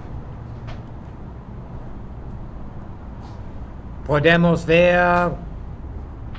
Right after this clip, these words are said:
parece que tiene algo por el Windows, ah, que puede extraerse automáticamente con un clic.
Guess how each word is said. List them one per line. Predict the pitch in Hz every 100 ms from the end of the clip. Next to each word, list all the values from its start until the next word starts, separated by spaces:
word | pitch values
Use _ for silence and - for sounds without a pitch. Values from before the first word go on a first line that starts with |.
| -
parece | - 147 156 156 170
que | 160 156
tiene | - 165 160
algo | 143 147 160 156 151
por | 147 147 147 135
el | 135
Windows, | 135 151 180 165 147 147 143
ah, | 143 131 127 127 - - -
que | 139
puede | - 147 143
extraerse | 143 - 139 127 139 147 147 -
automáticamente | 135 127 135 131 131 - 123 123 131 123 104
con | 123 117
un | 113
clic. | - 139 143